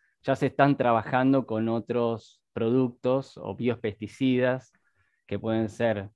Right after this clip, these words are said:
tanto de microorganismos como botánicos.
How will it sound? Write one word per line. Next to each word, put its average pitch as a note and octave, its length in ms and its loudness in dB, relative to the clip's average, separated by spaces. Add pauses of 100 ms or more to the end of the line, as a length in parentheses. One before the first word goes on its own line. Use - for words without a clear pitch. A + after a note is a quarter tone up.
(480)
tanto A2+ 360 0
de G#2+ 100 -2
microorganismos D#3+ 1200 0
como D3 640 0
botánicos. G#2+ 920 -4